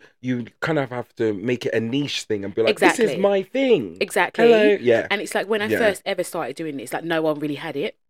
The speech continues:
Speaker 1: Yeah.
Speaker 2: So it was very easy. So no one really had, but now everyone's got one. Everyone and their mother's
Speaker 1: Yes.
Speaker 2: got one.
Speaker 1: Yeah.
Speaker 2: And everyone's got all the machines and all this stuff. So it's like, I don't know how I'm gonna elevate it, but I've got different ideas, but it's like, how do I elevate it to the point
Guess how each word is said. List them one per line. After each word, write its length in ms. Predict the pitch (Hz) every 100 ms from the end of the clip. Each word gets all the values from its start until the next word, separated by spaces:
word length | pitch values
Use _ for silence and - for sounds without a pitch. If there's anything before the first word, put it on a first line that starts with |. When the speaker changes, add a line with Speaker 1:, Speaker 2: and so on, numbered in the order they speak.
| _
Speaker 1:
Yeah. 240 | 120 127 107
Speaker 2:
So 60 | 170
it 60 |
was 120 | 170
very 200 | - 170
easy. 240 | 175 175 147
So 80 | 165
no 140 | 170
one 100 | 160
really 100 | 160
had, 140 | 160 151
but 140 | 160
now 160 | 156 156
everyone's 300 | 151 139 135
got 120 | -
one. 220 | 147 135
Everyone 240 | 165 160 151
and 60 | 147
their 60 |
mother's 320 | 135 127 -
Speaker 1:
Yes. 100 | 117
Speaker 2:
got 0 |
one. 240 | 127 123 - -
Speaker 1:
Yeah. 220 | 113 120 117
Speaker 2:
And 100 | 165
everyone's 260 | 170 160
got 100 | -
all 100 | 165
the 60 | 156
machines 400 | 156 - 143 131
and 80 | 147
all 80 | 143
this 140 | 139
stuff. 260 | - 120 135 _ _ _ _ _ _ _ _
So 200 | - 185
it's 160 | 165 -
like, 300 | 175 151 _ -
I 80 | 175
don't 180 | 180 175
know 100 | 160
how 180 | 175
I'm 80 | 156
gonna 140 | 156 151
elevate 360 | 175 165 139
it, 100 | 107 -
but 120 | 165
I've 120 | -
got 180 | 220 - _
different 300 | 196 - 175
ideas, 420 | 147 147 160 127
but 200 | - 151
it's 100 | 139
like, 140 | 165 -
how 240 | - 165
do 180 | 196 202
I 80 | 196 -
elevate 320 | 165 151 147
it 100 | 110
to 80 | -
the 60 | 143
point 460 | - 147 120 104